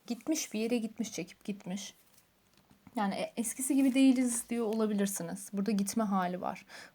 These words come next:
uzaklaşma hali var. Mevcut durumu şu an bunu gösteriyor. Ama işte hafta itibariyle o kötü etkilenimler neyse bu ilişki için,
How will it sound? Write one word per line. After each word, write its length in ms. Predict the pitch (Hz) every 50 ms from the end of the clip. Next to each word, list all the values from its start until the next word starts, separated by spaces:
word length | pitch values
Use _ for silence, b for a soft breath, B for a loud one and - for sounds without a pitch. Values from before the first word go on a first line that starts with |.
| -
uzaklaşma 760 | 208 202 208 208 202 - - 220 208 202 - - 247 247 214 202
hali 380 | 202 190 185 180 180 - -
var. 220 | - - 196 - B B B B B B B
Mevcut 440 | 226 233 247 240 254 330 311 - -
durumu 260 | 254 220 220 262 349
şu 140 | - - 254
an 200 | 254 285 320 285
bunu 220 | 247 240 254 254 214
gösteriyor. 640 | 196 185 180 - - - - - - - - - - B B B B B B B B -
Ama 280 | 311 330 277 269 302
işte 220 | 294 - - - 233
hafta 360 | 220 - 247 247 - - 359
itibariyle 640 | 330 - 262 - 233 214 208 202 202 196 196 214 214
o 160 | - 254 262
kötü 240 | - - 269 - 302
etkilenimler 800 | - 285 285 - - - 285 294 285 294 294 302 302 311 311 311
neyse 520 | 294 302 320 339 320 - - 247 214 185
bu 120 | 196 202
ilişki 320 | 202 185 180 - - - 196
için, 240 | - - - 185